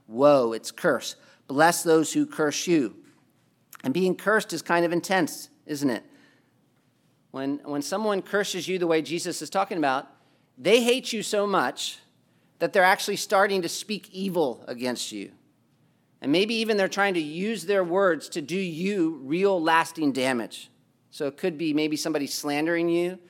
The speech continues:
saying lies about you, that's cursing. Or it could be someone even calling down a literal curse on your head.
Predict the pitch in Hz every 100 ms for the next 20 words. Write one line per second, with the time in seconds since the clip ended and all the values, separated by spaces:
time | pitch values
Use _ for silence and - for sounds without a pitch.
0 | _ - 147 139 131 127 151 165 160 160
1 | - 160 160 139 - - 151 143 170 170
2 | 175 - _ - 147 147 233 190 196 196
3 | - 180 175 165 185 175 - 160 170 185
4 | 175 151 151 160 170 165 135 135 170 185
5 | 185 185 175 175 202 190 170 147 160 175